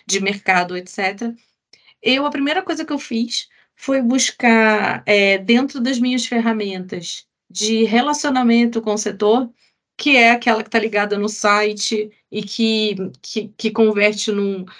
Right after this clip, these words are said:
num material rico, num e-book, ou que busca uma newsletter, enfim. Isso tudo a gente tem os e-mails, né? Os e-mails, o, o, e as empresas nas quais esses e-mails estão vinculados.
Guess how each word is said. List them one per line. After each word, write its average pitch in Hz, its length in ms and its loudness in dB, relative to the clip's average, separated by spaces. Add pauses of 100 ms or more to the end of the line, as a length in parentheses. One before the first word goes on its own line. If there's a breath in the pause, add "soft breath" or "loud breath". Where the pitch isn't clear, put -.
(120)
num 220 80 0
material 226 360 2
rico, 247 540 0
num 202 180 -4
e-book, 240 640 -2 (240 loud breath)
ou 220 120 2
que 233 120 -2
busca 214 460 0
uma 208 300 -2
newsletter, 240 880 2
enfim. 226 340 0 (240 loud breath)
Isso 240 220 0
tudo 277 180 -4
a - 20 -2
gente 311 220 -2
tem 294 160 -2
os 285 180 0
e-mails, - 720 -2 (120)
né? 202 200 0
Os 185 160 -2
e-mails, 226 560 4
o, 180 300 -10 (160)
o, 180 100 -10
e 202 260 -4
as 190 140 0
empresas 214 520 2
nas 233 160 -2
quais 185 240 0
esses 226 260 -4
e-mails 208 260 -2
estão 214 240 -4
vinculados. 233 640 0